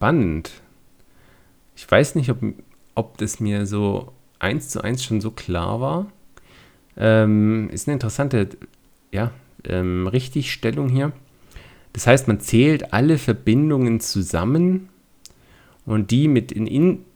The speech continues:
gemeinsam meisten Verbindungen entfernt, das ist dann der Ort, der am weitesten entfernt ist. Hm, okay, wir, ich, ich bin mir grad wirklich nicht sicher, wie wir das bisher immer gemacht haben. Ich glaub,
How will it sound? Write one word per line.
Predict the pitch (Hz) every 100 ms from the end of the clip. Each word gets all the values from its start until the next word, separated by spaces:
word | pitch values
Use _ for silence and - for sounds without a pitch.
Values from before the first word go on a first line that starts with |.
| _ _ -
gemeinsam | 107 101 98 143 139 113 110 110 -
meisten | 95 101 123 -
Verbindungen | 117 101 110 131 123 113
entfernt, | - - 113 113
das | 120 -
ist | 127
dann | 104
der | 104 -
Ort, | 110 -
der | 92
am |
weitesten | 87 104 - 101
entfernt | 95 - 107 -
ist. | - - _ _ _ _ - - _ _ _ -
Hm, | 127 127 98 87 90 - - - -
okay, | 90 - 143
wir, | 95 -
ich, | - - 95 -
ich | -
bin | - 135
mir |
grad | 127 92 95
wirklich | 143 170 101
nicht | 101
sicher, | - 120 107
wie | 92
wir | 92
das | 92
bisher | - 107 123
immer | 101 92
gemacht | 80 101 123 -
haben. | 76 82 - - - - - - - - - - - - - - - - -
Ich | -
glaub, | 107 -